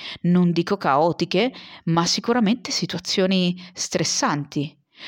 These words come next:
Dunque insegno al mio corpo a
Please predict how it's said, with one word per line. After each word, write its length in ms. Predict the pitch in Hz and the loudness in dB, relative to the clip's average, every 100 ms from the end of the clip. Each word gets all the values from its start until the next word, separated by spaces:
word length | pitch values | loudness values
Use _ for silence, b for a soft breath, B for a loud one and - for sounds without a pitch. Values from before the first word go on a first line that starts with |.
| B | B
Dunque 640 | - 175 185 185 190 175 - | -4 0 0 2 2 2 0
insegno 640 | 220 220 - 202 160 143 139 | 2 4 2 0 0 0 0
al 120 | 143 | 0
mio 220 | 160 190 | 0 0
corpo 580 | 190 147 131 - 202 269 B B | 0 -4 -2 0 0 0 B B
a 460 | - 156 151 - | -2 0 0 -4